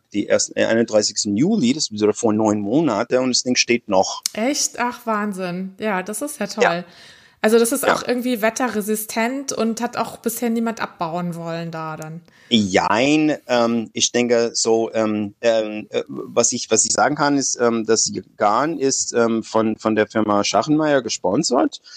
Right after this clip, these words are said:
Speaker 1: worden. Das ist das, ähm, Bravo, ähm, Polyacryl und, ähm, das ist wirklich, ähm, vom Wetterresistenz, äh, kann man wirklich so sagen, ja. Das, ähm,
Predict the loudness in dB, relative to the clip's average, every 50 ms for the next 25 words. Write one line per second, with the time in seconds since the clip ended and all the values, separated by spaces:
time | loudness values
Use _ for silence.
0 | -20 _ _ -4 0 2 2 2 0 -4 -6 -4 -4 -4 -2 0 -2 -2 0 2
1 | 2 2 2 2 -2 -2 0 0 2 2 2 2 2 0 0 -2 -4 -6 -4 -2
2 | 0 2 2 2 2 0 0 0 0 2 2 2 2 0 -2 -4 -4 -2 0 0
3 | 2 0 0 -2 -2 -4 -6 -4 -4 -6 0 2 2 2 2 0 -2 -2 -4 -2
4 | 0 0 0 0 0 -6 -10 -16 -20 -20 -20 -20 -20 -20 _ _ 0 2 2 2
5 | 0 -2 -4 -6 -4 -2 0 0 0 0 -4 -12 -16 -16 -18 _ _ _ _ 0
6 | 0 0 0 0 0 0 0 0 2 0 0 0 0 0 0 2 2 0 0 -2
7 | 0 0 0 2 2 0 -2 -2 -2 0 0 2 0 0 0 0 0 0 2 0
8 | -2 0 0 -2 -2 -2 -2 -2 -2 -4 -4 0 0 2 2 2 -2 -2 -2 0
9 | 0 2 2 2 0 0 0 0 0 0 0 0 0 0 0 0 0 -2 0 0
10 | 0 0 2 0 0 0 0 0 0 0 0 -2 -4 -6 -4 -2 -2 0 -2 0
11 | 0 0 0 0 0 -2 -2 0 0 0 2 2 0 -2 -4